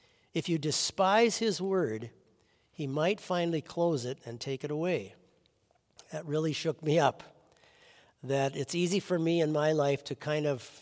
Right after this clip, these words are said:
take this wonderful grace we have in Christ and, and, and maybe, maybe not think of it so important at certain points.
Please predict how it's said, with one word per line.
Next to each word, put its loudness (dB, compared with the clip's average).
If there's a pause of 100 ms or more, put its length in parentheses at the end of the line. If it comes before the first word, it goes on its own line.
(180)
take -2
this 0
wonderful 2
grace 0
we -2
have 0
in -4
Christ -2
and, -4 (680)
and, -6 (140)
and -8
maybe, -2 (340)
maybe -4
not -6
think -4
of -6
it -6
so -2
important -2
at -10
certain -8
points. -12